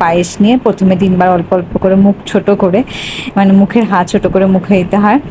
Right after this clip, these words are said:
আর এখানে বাচ্চা পাটিও আমাদের সাথে বসতে হয় as usual, যে নিয়মগুলো এর আগেও আমি মানে সাত মাসের ব্লগেও বলেছিলাম। তারপরে আমি কি কি গিফট পেয়েছি চলো তোমাদের সাথে শেয়ার করি। এখানে আমি পেয়েছিলাম একটা শাড়ি, বাটিকের শাড়ি,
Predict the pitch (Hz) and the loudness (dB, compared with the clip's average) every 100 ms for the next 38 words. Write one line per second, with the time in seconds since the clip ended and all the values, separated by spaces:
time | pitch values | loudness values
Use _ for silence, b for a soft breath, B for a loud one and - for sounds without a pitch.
0 | B B - - 185 180 185 196 185 185 | B B -18 -6 -2 0 0 0 0 2
1 | 180 - 196 190 202 190 185 185 180 208 | 0 -2 -4 -2 2 2 2 0 0 -2
2 | 185 175 175 208 - 220 208 214 - 196 | 0 0 2 0 0 0 2 2 2 0
3 | 185 196 185 202 196 196 202 190 190 185 | 2 2 2 2 2 2 2 4 4 2
4 | 190 196 185 180 175 196 185 185 180 175 | 2 2 2 2 2 2 2 0 0 0
5 | 185 226 175 180 196 185 175 170 185 180 | 0 0 0 0 0 0 0 2 0 0
6 | 170 170 - 180 254 - B B B B | -2 -2 -2 -2 -2 -8 B B B B
7 | B B 254 233 240 254 254 240 254 254 | B B -2 0 2 2 4 4 2 2
8 | 220 214 202 214 - - 226 214 247 262 | 2 4 2 0 -8 -2 0 2 2 0
9 | 190 202 190 190 196 214 202 214 - 196 | 0 0 2 2 0 -2 0 0 0 0
10 | 185 196 185 285 277 - 208 202 202 208 | 0 0 2 2 0 0 0 2 2 2
11 | 202 190 190 214 202 196 185 - 202 202 | 2 0 0 0 2 2 -2 -2 -2 -2
12 | - 190 175 208 190 170 180 - 190 208 | -2 -2 0 0 0 -2 -4 -4 -2 -2
13 | 151 190 | -2 -2